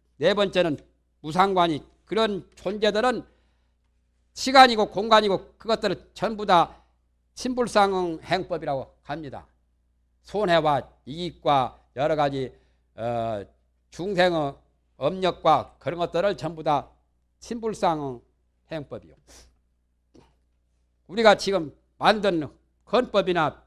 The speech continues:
민법이나 육법이 전부 다 신불상응 행법입니다. 그렇잖아요. 그걸 물질이라 할 수도 없고 그걸 마음이라 할 수도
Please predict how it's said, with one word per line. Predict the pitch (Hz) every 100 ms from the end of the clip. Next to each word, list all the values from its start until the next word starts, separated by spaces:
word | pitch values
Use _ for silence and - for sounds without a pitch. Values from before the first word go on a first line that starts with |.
| _
민법이나 | 160 180 202 175 160 147 127 - _ _ _ -
육법이 | 165 214 185 170
전부 | - 160 156
다 | 147 110 _ _ _ _ _ _
신불상응 | - 240 233 208 196 180 151 120 _ _
행법입니다. | 165 175 190 180 165 117 - _ _ _ _ _ _ _ _ _ _ _ _ _ _ _
그렇잖아요. | - 196 175 160
그걸 | 214 247 147 - _
물질이라 | 196 262 269 269 233
할 | - 226
수도 | - 220
없고 | 214 202
그걸 | 208 226 208 180 - _ _ _ -
마음이라 | 185 247 247 214
할 | 202
수도 | 220 190 175